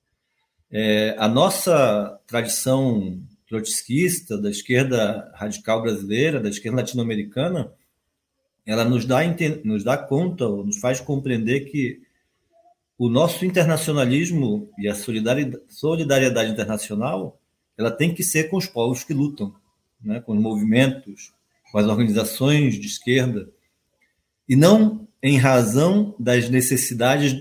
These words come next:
do, dos estados, ou das políticas de estado, ou de governos, né? Porque,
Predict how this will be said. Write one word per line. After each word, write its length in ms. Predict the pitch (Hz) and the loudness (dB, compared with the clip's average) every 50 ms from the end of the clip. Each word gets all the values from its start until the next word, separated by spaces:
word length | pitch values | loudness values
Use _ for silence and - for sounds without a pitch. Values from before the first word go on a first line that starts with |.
| - - _ _ _ _ _ _ _ _ | -8 -16 _ _ _ _ _ _ _ _
do, 300 | - 110 120 147 - - 233 | -10 -6 -6 -6 -6 -6 -8
dos 360 | 208 120 107 107 104 98 101 | -6 -4 -4 -2 -4 -4 -6
estados, 600 | 104 - - - 117 120 139 156 156 139 120 110 | -8 -8 -6 -2 0 2 2 2 0 -2 -4 -4
ou 120 | 113 110 | -4 -4
das 120 | 107 104 - | -4 -6 -8
políticas 440 | - 110 110 123 120 - 139 123 | -8 -6 -6 -6 -4 -2 0 0
de 80 | 120 110 | 0 -2
estado, 520 | - - - 107 117 139 160 175 202 214 - - | -6 -6 -4 -2 -2 -2 -2 -4 -6 -8 -6 -6
ou 100 | 139 151 | -4 -2
de 80 | 190 | 0
governos, 680 | 214 220 220 175 147 151 143 127 127 107 104 - - - | 0 0 0 2 2 4 4 2 2 -2 -6 -8 -14 -16
né? 160 | 113 107 - - _ _ _ _ _ _ _ _ _ _ _ _ _ _ _ _ - | -16 -16 -16 -18 _ _ _ _ _ _ _ _ _ _ _ _ _ _ _ _ -14
Porque, 500 | 107 - - 180 - - - - _ | -12 -2 0 0 0 0 -6 -14 _